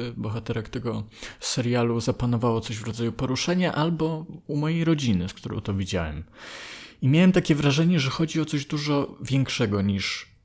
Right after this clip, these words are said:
książka, niż jakakolwiek literatura, którą jakoś sobie tam wyobrażałem,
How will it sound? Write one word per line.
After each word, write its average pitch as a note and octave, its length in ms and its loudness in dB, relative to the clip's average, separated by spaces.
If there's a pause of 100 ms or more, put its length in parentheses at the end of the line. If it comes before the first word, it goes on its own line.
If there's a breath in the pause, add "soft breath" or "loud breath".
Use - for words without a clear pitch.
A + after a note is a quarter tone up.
(120)
książka, G#2 760 -4 (320 loud breath)
niż G#2+ 140 -2
jakakolwiek G#2+ 640 -4
literatura, G2 580 -4
którą G2+ 300 -6
jakoś G2 280 -2
sobie G#2 220 -6
tam G2+ 200 0
wyobrażałem, G2 680 -4